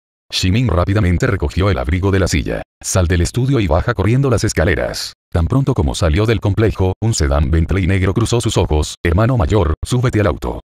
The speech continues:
Ximin rápidamente abrió la puerta del auto y se sentó en el asiento trasero. Se aflojó la corbata y su rostro se volvió un poco feroz por la ira. "Nisiachi.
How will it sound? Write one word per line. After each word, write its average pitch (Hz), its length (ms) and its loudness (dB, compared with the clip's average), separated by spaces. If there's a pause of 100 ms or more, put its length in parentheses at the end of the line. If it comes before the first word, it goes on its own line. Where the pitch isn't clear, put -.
(280)
Ximin 107 380 0
rápidamente 90 600 0
abrió 80 280 2
la 92 100 2
puerta 90 360 0
del 95 100 0
auto 82 380 2
y 95 100 0
se 101 140 -2
sentó 80 320 0
en 101 80 0
el 87 80 2
asiento 90 400 0
trasero. - 480 -2 (200)
Se 95 140 -2
aflojó 87 380 2
la 78 80 2
corbata 80 360 0
y 60 60 -4
su - 100 -2
rostro 90 480 0
se - 160 -2
volvió 73 320 0
un 110 140 2
poco 104 280 0
feroz 78 280 0
por 90 160 0
la 87 80 2
ira. 58 280 -2 (200)
"Nisiachi. - 560 0